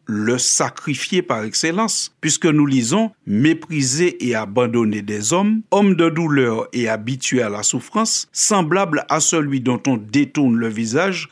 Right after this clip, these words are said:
nous l'avons dédaigné, nous n'avons fait de lui aucun cas. » Mais cependant, ce sont nos souffrances qu'il a portées. C'est de nos douleurs qu'il s'est chargé.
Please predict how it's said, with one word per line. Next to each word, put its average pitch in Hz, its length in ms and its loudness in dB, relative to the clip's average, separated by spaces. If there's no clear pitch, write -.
nous 143 220 4
l'avons 131 380 2
dédaigné, 135 880 2
nous 123 160 2
n'avons 120 360 0
fait 135 220 -2
de 113 100 -2
lui 120 400 -4
aucun 147 360 2
cas. » 175 380 -4
Mais 180 280 2
cependant, 160 760 -2
ce - 220 0
sont 190 260 2
nos 165 300 4
souffrances 147 580 -2
qu'il 113 240 -4
a 107 80 -6
portées. 107 560 -10
C'est 151 400 0
de 151 160 4
nos 202 320 2
douleurs 131 640 0
qu'il 123 220 0
s'est 113 240 -2
chargé. 110 600 -4